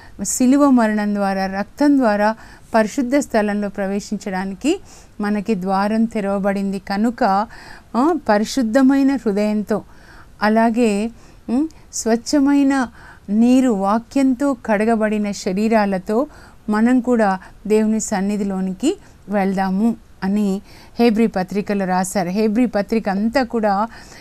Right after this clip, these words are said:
యేసు ప్రభు యొక్క స్వభావాన్ని గురించి చెప్తూ ఉంటుందండి. హ్యూమన్ నేచర్ అంటే ఆయన ఈ లోకంలో పుట్టి మన కొరకు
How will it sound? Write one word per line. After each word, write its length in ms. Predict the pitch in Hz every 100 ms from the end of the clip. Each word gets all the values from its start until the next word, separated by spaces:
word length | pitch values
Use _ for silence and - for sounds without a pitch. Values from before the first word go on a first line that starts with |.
| - -
యేసు 360 | 220 254 -
ప్రభు 240 | 233 240 220
యొక్క 340 | 208 202 214
స్వభావాన్ని 800 | 208 - 196 190 202 214 226 220 214
గురించి 360 | 196 196 214 -
చెప్తూ 280 | 190 - 196
ఉంటుందండి. 540 | 190 180 185 185 180 180 - - - -
హ్యూమన్ 540 | - 277 277 277 262 233
నేచర్ 380 | 214 208 - 190
అంటే 380 | 196 214 254 233 - - -
ఆయన 500 | 220 233 240 247 302 320 - -
ఈ 60 | 233
లోకంలో 540 | 226 233 233 240 233
పుట్టి 340 | 220 214 214 247
మన 280 | 220 202 202
కొరకు 580 | 214 208 208 233 202